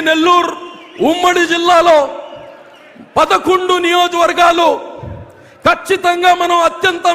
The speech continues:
మెజారిటీతో గెలిపించి చూపియాలని కానీ మీ అందరిని మనవి చేస్తున్నా. ఒక్కసారి మోసం చేశారు మనకు ప్రజలు, ఒక్కసారి మోసపోయారు. ఈసారి ప్రజలు పొరపాటు చేసే పరిస్థితిలో లేరు.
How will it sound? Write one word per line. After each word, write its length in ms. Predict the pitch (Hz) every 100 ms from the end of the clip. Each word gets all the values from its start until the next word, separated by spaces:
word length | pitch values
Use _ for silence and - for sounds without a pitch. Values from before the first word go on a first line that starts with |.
| 339
మెజారిటీతో 680 | 330 370 359 349 349 349 330 262 - - - 160
గెలిపించి 500 | 285 370 403 370 370 359
చూపియాలని 540 | 339 370 359 349 339 330
కానీ 140 | 339 320
మీ 40 | 311
అందరిని 300 | 320 320 302 285
మనవి 220 | 302 285 285
చేస్తున్నా. 460 | 240 - 269 254 - - - - - - - - - - - -
ఒక్కసారి 540 | 247 302 302 294 302 339 311
మోసం 260 | 349 330 339
చేశారు 360 | 349 320 320 339 330
మనకు 260 | 330 311 - - - - - - - -
ప్రజలు, 360 | 302 330 359 339 320
ఒక్కసారి 480 | 330 359 311 349 359 330
మోసపోయారు. 720 | 392 349 359 349 349 330 311 247 - - - - - - 220
ఈసారి 400 | 285 247 302 302 -
ప్రజలు 340 | 285 311 294 277 220 - - -
పొరపాటు 500 | 247 349 359 349 349 339
చేసే 240 | 330 330 302 294
పరిస్థితిలో 480 | 294 - 277 294 254 247
లేరు. 240 | 254 202